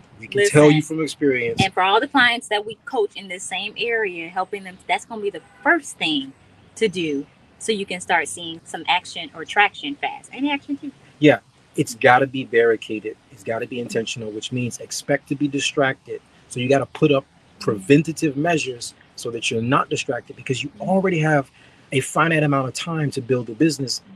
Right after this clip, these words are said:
Speaker 1: So you wanna make sure that you're maximizing it. And the only way to maximize it is to barricade it,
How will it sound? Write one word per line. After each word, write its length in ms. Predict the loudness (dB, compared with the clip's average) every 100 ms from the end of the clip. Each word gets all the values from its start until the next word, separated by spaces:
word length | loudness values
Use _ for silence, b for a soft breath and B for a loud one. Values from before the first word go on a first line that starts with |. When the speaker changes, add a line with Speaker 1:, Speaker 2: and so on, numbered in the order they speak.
| -14
Speaker 1:
So 100 | -8
you 120 | -4
wanna 220 | -2 0
make 240 | 0 0 -2
sure 200 | -4 -6
that 240 | -6 -10
you're 160 | -8 -10 -12
maximizing 840 | -4 -2 -2 -2 -2 -2 -4 -8 -10
it. 120 | -10 -10
And 100 | -2
the 40 |
only 120 | 2
way 60 | 4
to 80 | 2
maximize 640 | -2 -4 -6 -8 -8 -10
it 80 | -16 _
is 120 | -18
to 120 | -16
barricade 540 | -6 -6 -6 -12 -18
it, 80 | -20